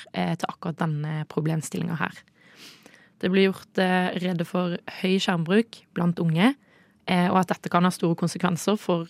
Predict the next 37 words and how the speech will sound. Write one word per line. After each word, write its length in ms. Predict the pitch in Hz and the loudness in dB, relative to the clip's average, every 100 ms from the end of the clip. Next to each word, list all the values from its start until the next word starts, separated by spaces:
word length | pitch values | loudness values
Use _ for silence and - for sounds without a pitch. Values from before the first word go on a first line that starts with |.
| - | -4
eh, 380 | 196 202 202 202 | -4 -2 -4 -2
videre 420 | 220 202 175 175 | 0 2 2 -2
utvikling. 440 | - 180 - - - _ _ - - _ _ _ | -4 -8 -6 -8 -10 _ _ -20 -20 _ _ _
Og 120 | - | 2
om 100 | 190 | 4
du 60 | 202 | 6
fulgte 280 | 214 175 175 | 4 0 2
med 240 | 190 190 | 2 2
på 220 | - 180 | 2 0
Politisk 420 | 175 185 170 165 - | 2 0 0 -4 -6
kvarter 340 | 180 - 170 - | -4 -2 -4 -4
på 340 | 180 175 170 | -4 -2 -2
onsdag, 480 | - 175 - - 269 | -2 -2 -2 -2 -2
så, 380 | - - 170 170 | -4 -6 -4 0
eh, 240 | 185 185 185 | 0 0 -2
la 200 | 160 160 | -2 -2
du 100 | 170 | -4
kanskje 260 | 185 170 | -4 -6
merke 240 | 175 - - | -8 -8 -8
til 140 | - - | -6 -4
at 140 | 180 - - | -6 -8 -8
kunnskapsministeren 880 | - 185 - 180 - 180 175 - 180 | -2 -2 -2 -2 0 2 0 0 0
vår, 280 | 185 247 254 | 2 2 2
Kari 260 | 196 165 170 | 2 2 0
Nessa 320 | 170 - 170 | -2 -2 0
Nordtun, 420 | 170 - 202 277 - _ - | -2 0 0 0 -2 _ -12
sa 280 | - 202 226 | -4 0 0
at 240 | 427 175 - | -2 -6 -2
hun, 220 | 208 220 | 0 2
eh, 200 | 220 220 220 - | 2 2 -2 -6
ikke 400 | 247 _ - 190 | -6 _ -2 2
kunne 180 | 214 220 | 2 4
komme 240 | 208 180 | 4 2
på 260 | 170 202 220 | 2 4 6
noen 400 | 226 185 180 220 | 6 6 4 4
gode 280 | 202 180 180 | 4 2 2
argumenter 400 | 175 175 240 | -2 0 -2